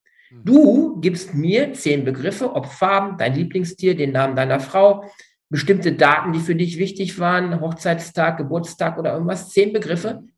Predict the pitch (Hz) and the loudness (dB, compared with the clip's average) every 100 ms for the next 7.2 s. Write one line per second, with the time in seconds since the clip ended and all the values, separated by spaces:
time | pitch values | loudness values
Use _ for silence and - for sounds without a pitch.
0 | _ 151 226 226 208 170 262 311 151 127 | _ -6 -2 4 4 6 4 4 0 -2
1 | 160 170 - 165 190 175 185 190 170 202 | 0 -2 -2 -4 -4 -4 -2 0 0 -2
2 | 247 185 170 143 139 143 143 196 214 - | -4 -4 -12 -4 -2 0 -2 -4 -8 -16
3 | _ _ - 165 185 185 - 233 135 - | _ _ -6 0 0 0 2 4 4 -2
4 | - _ 135 131 - 123 120 135 147 127 | -14 _ -4 -2 -2 -2 -2 0 0 0
5 | - - _ _ - 170 285 277 - 220 | -4 -12 _ _ -2 2 4 4 0 2
6 | 220 220 - _ - 214 - 220 180 180 | 2 0 -14 _ 0 0 0 -2 0 0
7 | 190 | -2